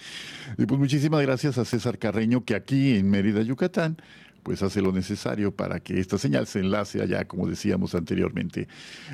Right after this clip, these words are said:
Muchas gracias a ustedes y, desde luego, damos la bienvenida a cada uno de ustedes que, ya sea en su casa, ya sea en su oficina, ya sea yendo o viniendo, donde quiera que se encuentren,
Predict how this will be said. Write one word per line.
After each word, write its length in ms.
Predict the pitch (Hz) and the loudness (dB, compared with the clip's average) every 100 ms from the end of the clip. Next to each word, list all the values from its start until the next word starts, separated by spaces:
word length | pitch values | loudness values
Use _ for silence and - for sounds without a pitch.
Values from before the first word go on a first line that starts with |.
| 127 | -2
Muchas 240 | 208 151 | 2 4
gracias 280 | 160 151 147 | 4 4 4
a 80 | 156 | 2
ustedes 340 | 139 175 160 | 2 2 4
y, 60 | 143 | 4
desde 240 | 139 120 | 2 4
luego, 280 | 147 151 143 - - | 2 2 0 -6 -4
damos 320 | 120 139 127 | 0 2 2
la 100 | 120 | 4
bienvenida 520 | 113 110 110 127 127 | 4 4 2 2 0
a 200 | 127 110 | -2 -4
cada 420 | - 165 175 139 | -2 -2 0 0
uno 300 | 123 165 156 | 2 2 2
de 100 | 107 | 2
ustedes 640 | 95 82 101 98 101 139 - | 0 0 2 4 2 0 -2
que, 320 | - 139 151 - - - 277 | 0 2 0 -6 -20 -12 -2
ya 160 | 175 | 0
sea 160 | 120 135 | 2 2
en 80 | - | 2
su 140 | 104 | -2
casa, 540 | 76 113 123 - 139 | 0 0 0 0 0
ya 220 | 131 113 113 | 2 2 2
sea 160 | 123 | 2
en 80 | 110 | 2
su 100 | 107 | 0
oficina, 600 | 95 92 - 139 143 123 | 0 -2 2 2 4 2
ya 200 | 113 127 | 2 0
sea 220 | - 120 | 0 0
yendo 560 | 110 107 139 143 120 117 | 2 2 2 2 4 4
o 80 | 101 | 4
viniendo, 640 | 101 104 131 139 110 135 | 2 4 6 6 4 4
donde 300 | 117 95 92 | 2 2 0
quiera 260 | - 117 101 | 2 0 0
que 140 | 98 | -4
se 100 | 104 | -2
encuentren, 540 | 95 117 120 117 147 | 0 2 0 2 0